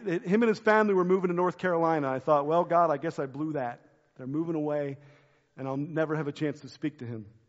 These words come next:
His wife had a job before he did. Her and the kids moved down. He was in an empty house. Everything was moved. The night before he was gonna move,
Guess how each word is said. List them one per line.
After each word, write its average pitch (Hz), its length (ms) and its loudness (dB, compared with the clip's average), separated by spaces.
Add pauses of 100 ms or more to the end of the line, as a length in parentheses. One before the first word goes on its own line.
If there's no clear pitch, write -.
(840)
His 147 120 -4
wife 202 240 8
had 208 140 8
a 185 40 2
job 196 320 8
before 185 300 2
he 190 160 0
did. 190 320 4 (160)
Her 202 220 4
and 202 80 4
the 185 60 0
kids 208 280 2
moved 185 300 0
down. 170 360 4 (200)
He 208 100 -2
was 208 160 0
in 196 100 4
an 180 120 2
empty 233 260 2
house. 180 360 4
Everything 220 420 2
was 185 180 0
moved. 170 460 0 (1200)
The 156 100 -2
night 214 480 0
before 233 440 0
he 208 160 2
was 214 160 -4
gonna 208 220 2
move, 190 640 -2